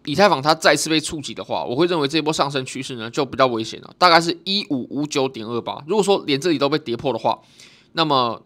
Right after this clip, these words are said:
就真的会稍微危险一点。不过你可以发现以太坊它还是在创新高的，对吧？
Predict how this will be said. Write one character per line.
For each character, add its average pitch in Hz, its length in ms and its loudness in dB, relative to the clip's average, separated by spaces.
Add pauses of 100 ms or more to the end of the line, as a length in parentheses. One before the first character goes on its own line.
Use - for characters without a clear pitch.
就 170 140 -4
真 165 100 -4
的 151 60 -4
会 143 260 0 (380)
稍 160 220 4
微 170 100 8
危 127 180 2
险 98 180 -6
一 113 80 -12
点。 95 160 -16 (380)
不 196 80 -8
过 254 240 8
你 143 80 -6
可 185 60 2
以 208 40 4
发 202 140 6
现 196 140 -2
以 139 40 -6
太 175 140 2
坊 143 140 0
它 165 60 0
还 156 140 2
是 135 100 -4
在 147 120 4
创 147 180 -4
新 127 160 -12
高 113 160 -4
的， 107 60 -8
对 98 100 -14
吧？ - 140 -12